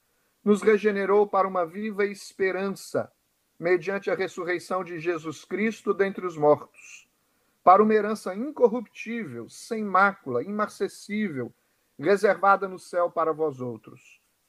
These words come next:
que sois guardados pelo poder de Deus, mediante a fé, para a salvação preparada para revelar-se no último tempo.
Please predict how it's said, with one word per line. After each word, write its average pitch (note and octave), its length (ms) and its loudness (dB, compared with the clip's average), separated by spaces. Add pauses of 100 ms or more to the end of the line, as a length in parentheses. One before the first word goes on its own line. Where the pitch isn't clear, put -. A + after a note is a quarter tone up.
(360)
que D3 100 -6
sois D#3 340 -4
guardados D3+ 840 0
pelo F#3+ 240 -6
poder E3+ 360 -10
de D3 140 -16
Deus, F#3+ 480 -6 (400)
mediante F#3 540 -2
a D3 80 0
fé, F#3 460 2
para F3+ 260 2
a F3 40 -6
salvação F#3+ 840 -4 (420)
preparada G#3+ 760 2
para G3 260 -6
revelar-se F#3 640 -6
no F#3+ 120 -14
último A3 320 -10
tempo. A3+ 520 0